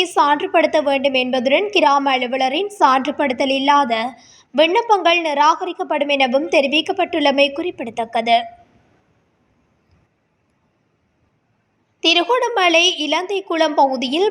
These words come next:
பொது மக்களுக்கு சொந்தமான வயல் காணிகளை அப்பகுதியில் உள்ள விகாரையின் விகாராதிபதி துப்புரவு செய்வதால் அப்-, அப்பகுதியில் பதற்ற நிலை எழுந்துள்ளது. குறித்த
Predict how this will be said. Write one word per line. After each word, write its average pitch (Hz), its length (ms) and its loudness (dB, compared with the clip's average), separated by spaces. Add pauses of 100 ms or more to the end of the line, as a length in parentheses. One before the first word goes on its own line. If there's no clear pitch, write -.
பொது 339 340 4
மக்களுக்கு 294 580 -2
சொந்தமான 269 680 2
வயல் 269 400 2
காணிகளை 285 680 -2 (460)
அப்பகுதியில் 359 640 2
உள்ள 330 260 2
விகாரையின் 294 720 2
விகாராதிபதி 294 1000 2 (400)
துப்புரவு 415 500 4
செய்வதால் 302 600 2
அப்-, 269 200 -2 (280)
அப்பகுதியில் 381 720 2
பதற்ற 339 440 2
நிலை 320 340 2
எழுந்துள்ளது. 269 720 -2 (460)
குறித்த 403 380 4